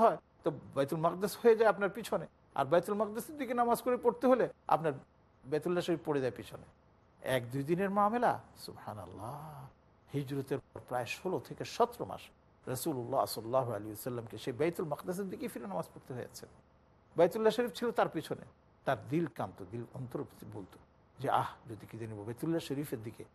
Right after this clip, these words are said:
কেবলা করে দেওয়া হয়। আল্লাহ রাব্বুল আলামিন তার হাবিবের এই আকাঙ্ক্ষা মেনে নিলেন এবং সেই আকাঙ্ক্ষা পূরণার্থে তিনি কেবলাকে পরিবর্তন করে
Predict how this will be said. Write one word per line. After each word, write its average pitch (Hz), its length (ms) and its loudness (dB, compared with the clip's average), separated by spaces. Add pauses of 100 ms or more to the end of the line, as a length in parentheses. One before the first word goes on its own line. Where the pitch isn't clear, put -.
(260)
কেবলা 139 320 2
করে 117 180 -4
দেওয়া 95 160 -2
হয়। 95 100 -12 (500)
আল্লাহ 143 260 6
রাব্বুল 113 260 -2
আলামিন 98 460 -2
তার 95 200 -2
হাবিবের 131 400 2 (340)
এই 104 60 -2 (180)
আকাঙ্ক্ষা 190 460 4 (300)
মেনে 101 280 -10
নিলেন 90 220 -8 (320)
এবং 107 140 -6 (200)
সেই 113 140 -4 (140)
আকাঙ্ক্ষা 143 460 0 (260)
পূরণার্থে 135 520 -2 (320)
তিনি 92 160 -10 (260)
কেবলাকে 117 340 -2 (100)
পরিবর্তন 160 480 0
করে 87 120 -8